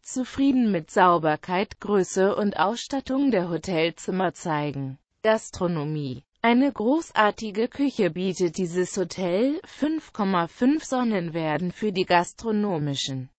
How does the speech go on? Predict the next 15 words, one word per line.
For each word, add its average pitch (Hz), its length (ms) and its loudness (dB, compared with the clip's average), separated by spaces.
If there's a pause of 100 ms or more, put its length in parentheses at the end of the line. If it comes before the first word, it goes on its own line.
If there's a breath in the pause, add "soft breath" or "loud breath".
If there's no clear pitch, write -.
(100)
Leistungen 190 680 -2
der 160 160 -2
Küche 196 440 -2
vergeben. 151 760 -2 (160)
Sport- - 640 -2
und 185 180 -2
Unterhaltungsprogramme. 202 1600 -4 (260)
Die 247 160 4
Sport- 262 520 -2
und 190 200 -2
Unterhaltungsangebote 180 1800 -4
werden 160 360 -2
als - 280 -4
sehr 269 400 4
gut 254 400 0